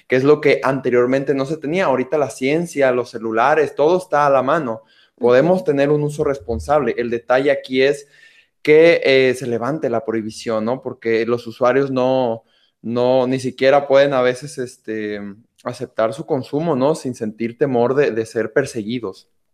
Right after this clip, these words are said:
Speaker 2: Ujú. Sí, justo.
Speaker 1: Sí, y, eh, hablando de eso también, en los derechos humanos,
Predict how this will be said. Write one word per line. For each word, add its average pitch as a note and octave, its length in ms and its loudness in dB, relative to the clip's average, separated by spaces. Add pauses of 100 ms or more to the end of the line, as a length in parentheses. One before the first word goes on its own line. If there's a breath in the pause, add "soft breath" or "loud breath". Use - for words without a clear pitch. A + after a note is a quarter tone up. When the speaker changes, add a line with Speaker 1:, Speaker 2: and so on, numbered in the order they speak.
(140)
Speaker 2:
Ujú. G#3+ 420 -6 (260)
Sí, G#3 180 0
justo. F#3 320 -6 (560)
Speaker 1:
Sí, - 240 -4
y, C#3+ 600 0
eh, D3+ 240 6
hablando D3 420 4
de F3+ 120 4
eso F3 160 -4
también, D3 300 -4
en C3+ 80 -4
los B2 100 -4
derechos A#2+ 320 -6
humanos, D3 480 -6